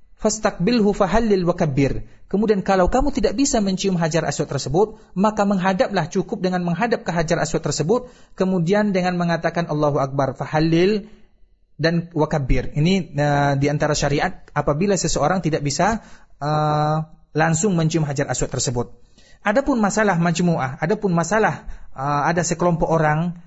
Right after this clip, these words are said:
yang ada beberapa orang, kemudian dengan orang tersebut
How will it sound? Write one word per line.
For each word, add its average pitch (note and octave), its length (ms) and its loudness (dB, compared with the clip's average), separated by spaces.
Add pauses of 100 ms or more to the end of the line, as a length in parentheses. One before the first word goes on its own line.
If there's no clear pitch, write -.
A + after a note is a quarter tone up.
(200)
yang C#3+ 340 0
ada D3 240 2
beberapa D3 380 2
orang, D#3 420 2 (320)
kemudian F#3 680 0 (560)
dengan E3+ 340 0
orang E3+ 240 2
tersebut F3 560 0